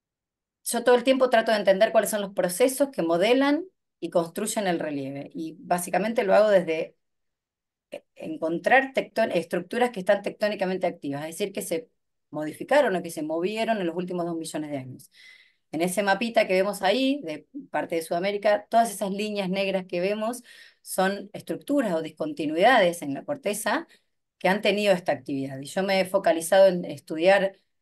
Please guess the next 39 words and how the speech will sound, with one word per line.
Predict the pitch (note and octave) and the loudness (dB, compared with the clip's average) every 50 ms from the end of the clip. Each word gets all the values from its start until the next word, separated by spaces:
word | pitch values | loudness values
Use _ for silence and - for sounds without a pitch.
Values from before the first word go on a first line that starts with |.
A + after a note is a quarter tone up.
| _ _ _ _ - | _ _ _ _ -8
y | D#3 | -6
en | D#3 D3 | -6 -4
reconocer | D3 D3+ - D3 D3+ D3+ - - A#3 B3 B3 F#3 | -4 -6 -6 -6 -8 -6 -2 2 4 4 4 4
y | F3 | 2
en | D#3+ - | -2 -2
caracterizarlas, | D3 D3 - - - C3+ C3+ - - G3 F#3+ E3 E3+ E3 F3 A#3 B3+ - - _ _ _ _ _ _ _ _ _ _ _ | -4 -6 -8 -10 -14 -12 -6 -2 2 2 2 4 4 2 2 2 0 -4 -12 _ _ _ _ _ _ _ _ _ _ _
particularmente | - D3 C3 - D3 D3+ D3+ D#3+ F#3 F#3 G3 G3+ G#3+ G3+ G#3+ | -4 -2 -2 -4 -4 -2 2 2 2 4 2 0 -2 0 0
en | F#3+ F3 | 0 0
las | D#3+ D3 D3 | 0 -2 -4
del | C#3+ C#3+ D3 D3 - - _ _ _ - - C#3+ C#3 | -4 -4 -4 -6 -8 -12 _ _ _ -14 -12 -10 -10
sur | C3 - - A#3+ A#3+ G#3 F3 | -8 -6 -4 -2 -2 -2 -2
de | D3+ C#3+ | -4 -6
los | C#3+ D#3+ | -6 -4
Andes | E3+ E3 D#3+ D3+ | -4 -6 -4 -6
norpatagónicos, | D3+ C#3 C3+ D#3 D3+ D#3+ E3 G3 A3 A3 G#3 G#3 F#3+ F#3 F#3+ E3 D#3 - | -6 -4 -4 -2 0 2 4 6 6 6 4 4 0 -2 -4 -6 -6 -4
en | D3+ C#3 C#3 | -4 -2 -2
Neuquén | C#3 C#3 C3+ C3+ - F#3+ G3 G3+ G3 F#3 F3 | -2 -4 -6 -6 -2 0 2 2 2 2 0
y | D#3 | 0
en | C#3+ C#3 | 0 -2
Mendoza, | C3+ C#3 D3 D#3 F#3+ G#3 G#3 F#3 - - E3+ E3+ E3+ F3 F3+ F#3 - _ _ _ _ _ _ _ _ _ _ | -2 -2 2 4 6 6 6 4 0 0 0 0 0 -2 -6 -12 -20 _ _ _ _ _ _ _ _ _ _
ta-, | - D#3 C#3 A#2+ - - - - - _ | -6 -6 -4 -4 -6 -10 -10 -10 -14 _
focalizándome | - - - C#3+ C#3+ C#3 E3+ E3 E3 E3 | -14 -10 -8 -6 -6 -4 -4 -4 -2 -2
también | E3 D#3 D#3 D#3 | -4 -4 -4 -6
un | D3+ | -8
poco | E3 D#3+ E3+ | -6 -6 -4
en | D#3 D3+ D3 | -6 -6 -4
Chile, | - A#3 A3+ A3+ F#3+ F#3+ F#3 F#3 F#3 F#3 - - _ _ _ | -4 -2 0 0 2 4 4 4 4 2 -4 -20 _ _ _
y | - E3+ F3 F3 | -4 2 4 6
ahora | F3 F3+ G3+ G#3+ A3+ A3 G#3+ | 8 8 8 8 6 6 4
poco | G#3+ F#3+ G3 G#3 | 4 2 2 2
a | G3+ - | 2 2
poco | G#3+ G#3+ G#3 - F3 | 0 -4 -2 -2 -2
me | F#3+ | -4
estoy | F#3 F3+ F#3+ F3+ | -4 -4 -4 -2
moviendo | F#3 F3+ F3 F#3 F#3+ F#3+ F#3+ F#3 F#3 F3+ E3+ | -2 0 0 2 0 0 0 2 2 4 4
a | E3 - | 2 2
tratar | - D3+ C#3+ E3+ E3+ E3+ | 0 -2 0 0 2 2
de | F3 E3 D#3+ | 2 0 -2
estudiar | - - - D#3+ D#3+ E3 E3 - - | -4 -8 -8 -2 0 0 0 0 -2